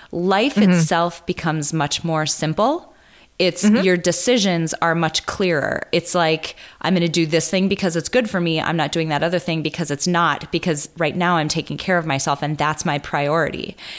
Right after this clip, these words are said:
Speaker 1: So things
Speaker 2: Mm-hmm.
Speaker 1: become simple. And I, I hearken it to, and I'm gonna age myself a little bit, but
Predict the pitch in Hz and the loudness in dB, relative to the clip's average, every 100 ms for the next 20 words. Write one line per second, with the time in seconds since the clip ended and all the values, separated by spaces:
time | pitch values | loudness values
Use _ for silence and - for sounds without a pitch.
0 | - - 208 202 240 185 165 165 180 - | -14 -4 -2 2 4 6 6 4 2 0
1 | 277 269 170 147 - - - - - 214 | 0 2 0 0 -4 -12 -18 -10 -2 0
2 | 196 196 185 180 185 160 214 220 285 269 | 2 2 0 0 0 0 0 2 2 0
3 | - 220 180 175 180 170 - 175 170 156 | 0 2 2 2 0 -2 -2 -4 -2 -2
4 | 160 156 175 170 165 170 - - | -4 -2 -2 0 -2 -2 -4 -6